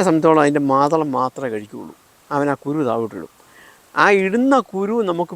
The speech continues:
പിറക്കിയെടുക്കാൻ പറ്റണം. ഇതിപ്പം കരിയിലേക്കകത്തൊക്കെ പോയി കഴിഞ്ഞാൽ നമുക്ക് ഒന്നും നടക്കുകയില്ല. നാൽപത് കുരു, ഞാൻ പറഞ്ഞില്ലേ, അമ്പത് കുരു വരെയുള്ള കായുണ്ട്. അപ്പോൾ ആ കുരു നമുക്കൊരു പത്തോ പതിനഞ്ചോ കുരു കിട്ടും, ബാക്കി മുഴുവൻ പോകും. ഒരു ചെറിയ ആശയം, ഇതുപോലൊരു ഗാർഡൻ നെറ്റ് ഇതിൻ്റെ ചുവട്ടിലിടുകയാണെങ്കിൽ ഇപ്പം നമുക്ക്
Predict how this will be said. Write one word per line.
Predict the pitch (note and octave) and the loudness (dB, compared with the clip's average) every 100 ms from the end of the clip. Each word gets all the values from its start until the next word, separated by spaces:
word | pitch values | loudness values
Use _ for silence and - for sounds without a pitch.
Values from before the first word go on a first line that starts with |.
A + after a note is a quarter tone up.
| E3 | -2
പിറക്കിയെടുക്കാൻ | D#3+ E3+ - A3 C#3+ C#3 A2 | 0 0 0 -2 -2 -6 -8
പറ്റണം. | G#2 F#2 - _ _ _ _ _ - | -12 -18 -20 _ _ _ _ _ -6
ഇതിപ്പം | F#3+ A3+ G#3+ F#3+ F3 | 2 2 2 -2 -2
കരിയിലേക്കകത്തൊക്കെ | F#3+ G#3 A3 F#3+ F3+ E3 D#3 | 0 2 2 2 0 -2 0
പോയി | D#3+ | 0
കഴിഞ്ഞാൽ | D#3 D3+ D3+ D3 | 2 0 0 0
നമുക്ക് | D3 D#3 D3+ C#3+ B2 | -4 -4 -4 -4 -6
ഒന്നും | C#3 C#3+ | -6 -4
നടക്കുകയില്ല. | C3+ C3+ A2+ B2 D3 | -4 -4 -6 -4 -2
നാൽപത് | D#3+ F3+ F#3 E3 | -2 -2 -4 -2
കുരു, | E3 E3 | -2 -4
ഞാൻ | E3+ | -6
പറഞ്ഞില്ലേ, | E3 D3+ C#3+ | -8 -4 -4
അമ്പത് | D#3+ F3+ E3 | -4 -6 -4
കുരു | D#3 D#3+ | -4 -2
വരെയുള്ള | D3+ D3+ D3 D3+ - - - D3+ | -2 -2 -2 -6 -6 -18 -4 2
കായുണ്ട്. | F3 C#3 G#2 _ _ _ _ _ _ - | 2 2 -4 _ _ _ _ _ _ 4
അപ്പോൾ | E3+ | 4
ആ | G3+ G3+ | 4 0
കുരു | G3 A3+ G#3 _ _ _ _ | -2 -2 -4 _ _ _ _
നമുക്കൊരു | F#3 A3 G#3 G3 | 0 2 2 2
പത്തോ | E3 F#3+ F3+ | -2 0 0
പതിനഞ്ചോ | D#3 D3+ D3 C#3 | 0 -2 -4 -6
കുരു | B2+ C3 | -6 -8
കിട്ടും, | A2 G#2+ A#2 | -10 -14 -6
ബാക്കി | B2+ D3 C#3+ | -4 -4 -10
മുഴുവൻ | G#2+ G#2+ G2+ | -10 -12 -8
പോകും. | G2+ G2+ - - _ - | -8 -8 -12 -20 _ 2
ഒരു | F#3+ | 4
ചെറിയ | G3 A3+ A3 | 4 6 6
ആശയം, | F3 - F3 F3 | 4 4 2 2
ഇതുപോലൊരു | F3+ G3+ F#3 F3 D3 | 2 2 2 2 4
ഗാർഡൻ | C#3+ D#3+ E3+ | 4 2 0
നെറ്റ് | D#3+ D3 | -2 -4
ഇതിൻ്റെ | C3+ B2+ | -4 -4
ചുവട്ടിലിടുകയാണെങ്കിൽ | B2+ C3 A#2+ A#2 G#2 A2 G#2 - _ _ - | -6 -6 -6 -6 -6 -8 -16 -18 _ _ 0
ഇപ്പം | A3 G#3 | 2 4
നമുക്ക് | G3+ | 2